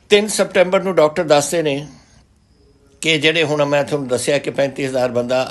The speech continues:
ਅੱਜ ਹਸਪੀਟਲ 'ਚ ਹੈ, ਅੱਜ ਕਰੋਨਾ ਦੇ ਨਾਲ ਲੱਗਿਆ ਹੋਇਆ ਹੈ। ਤਿੰਨ ਸਤੰਬਰ ਨੂੰ ਇਹ ਚੌਂਹਠ ਹਜ਼ਾਰ ਹੋ ਜਾਣਾ ਹੈ ਔਰ ਅਠਾਰਾਂ ਸਤੰਬਰ ਨੂੰ ਇੱਕ ਲੱਖ ਅਠਾਰਾਂ ਹਜ਼ਾਰ ਹੋ ਜਾਣਾ ਹੈ।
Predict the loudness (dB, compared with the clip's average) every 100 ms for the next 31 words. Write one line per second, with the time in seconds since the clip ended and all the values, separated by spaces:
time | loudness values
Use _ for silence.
0 | -4 -2 -4 -6 -8 -8 -6 -6 -8 -12
1 | -8 -6 -4 -6 -4 -2 0 0 0 -2
2 | -2 -4 -4 -6 -2 0 0 -2 -4 -10
3 | -20 -20 -20 _ -6 -2 -4 0 0 0
4 | 0 -2 -2 0 0 0 -2 0 -2 -4
5 | -8 -14 -20 _ -20 -20 -20 _ _ _
6 | _ _ 0 4 4 4 4 4 2 0
7 | 0 2 0 0 -4 -4 0 0 -2 -12
8 | _ _ _ _ -4 2 2 2 2 0
9 | 0 -2 -6 -10 -14